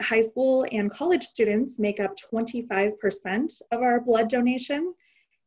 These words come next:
And when you guys are not having blood drives, we're really feeling the hurt.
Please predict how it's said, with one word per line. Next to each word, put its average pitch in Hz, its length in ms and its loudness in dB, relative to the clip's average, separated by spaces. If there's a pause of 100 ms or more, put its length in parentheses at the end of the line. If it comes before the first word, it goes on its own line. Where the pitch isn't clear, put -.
And 220 360 4
when 226 120 6
you 247 140 2
guys 247 420 2
are 226 80 4
not 214 220 0
having 202 260 0
blood 190 200 0
drives, 214 480 2
we're 208 200 4
really 208 280 6
feeling 196 300 -2
the 185 80 -8
hurt. 214 400 -2